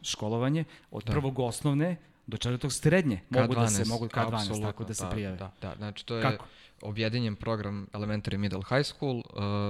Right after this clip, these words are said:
Speaker 2: website sportworldschool dot com, e, postoji live chat, ako ne želite da pošaljete e-mail, želite da komunicirate, postavite neka opšta pitanja, naravno, ovaj, potrudite se, ako možete,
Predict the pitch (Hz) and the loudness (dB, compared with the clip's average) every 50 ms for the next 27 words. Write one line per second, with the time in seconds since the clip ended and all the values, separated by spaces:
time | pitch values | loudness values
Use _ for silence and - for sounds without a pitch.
0 | 101 - - 104 117 113 98 - - - 123 123 117 - - - - - 110 - | -2 -4 0 2 2 2 2 0 0 2 2 2 2 0 -6 -4 -2 -2 -2 -2
1 | - - 107 104 - - - 123 120 110 104 101 - - - 135 135 135 120 - | -2 -4 -4 -4 -4 -4 -2 0 0 2 0 0 0 2 2 2 2 2 -2 -6
2 | - - - - - - _ _ - - 98 104 104 104 104 104 104 101 - - | -12 -20 -20 -20 -20 -20 _ _ -8 -4 -2 0 2 2 2 2 0 -2 -4 -10
3 | _ _ _ - 117 107 - - 117 110 104 107 107 101 98 98 - - 143 139 | _ _ _ 2 2 4 4 2 2 2 2 2 0 0 0 -2 -2 0 2 2
4 | 127 - - - - - 113 104 - - 107 104 104 110 110 113 110 - 98 98 | 2 0 -4 -14 -10 -6 -6 -4 -4 -4 -6 -6 -4 -2 -2 -2 -2 -2 -4 -6
5 | - - 110 101 - 113 104 101 98 - - 107 101 104 113 120 120 113 104 107 | -2 0 0 0 0 0 -2 -2 -2 -2 -4 -4 -2 0 2 4 4 4 4 6
6 | 110 107 107 - 107 98 98 - - 101 101 101 107 110 104 - 123 110 101 - | 6 6 6 4 2 0 -2 -4 -6 -6 -6 -4 -4 -2 0 2 2 2 2 2
7 | 98 - 110 - - 107 101 - 107 104 104 - 101 98 - - - - - 107 | 2 2 2 2 2 2 0 2 2 0 0 0 -2 -4 -4 -8 -10 -8 -6 -4
8 | - - 110 110 107 98 - - - 104 101 101 104 101 101 98 95 - - - | -2 -2 0 2 0 0 -2 -2 0 2 4 4 4 2 2 0 -2 -4 -8 -16
9 | - - - - - _ - 95 95 98 98 98 95 98 104 101 98 98 95 - | -20 -20 -20 -20 -20 _ -8 -6 -4 -4 -2 -4 -2 0 0 0 2 0 -2 -2
10 | - 113 - - 117 110 117 110 - - 110 - - - - 113 120 120 - - | -2 -4 -2 -2 -2 -2 -2 -2 0 -2 -4 -4 -4 -6 -2 -2 -2 -2 -2 -4
11 | - 107 101 104 120 131 123 113 110 - - 104 98 | -10 -10 -8 -4 -4 -4 -2 -4 -6 -6 -6 -6 -6